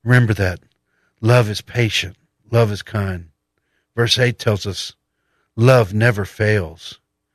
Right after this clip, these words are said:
Prophecies will cease. Tongues will be stilled. Knowledge will pass away. But love never fails.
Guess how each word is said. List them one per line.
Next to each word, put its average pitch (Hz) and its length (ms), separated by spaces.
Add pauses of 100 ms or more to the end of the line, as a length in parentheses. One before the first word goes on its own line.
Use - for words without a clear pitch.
(540)
Prophecies 127 640
will 101 80
cease. - 680 (400)
Tongues 160 340
will 123 80
be 104 140
stilled. 101 600 (320)
Knowledge 143 440
will 117 80
pass 113 360
away. 92 440 (600)
But 98 180
love 98 500 (240)
never 95 320
fails. 87 640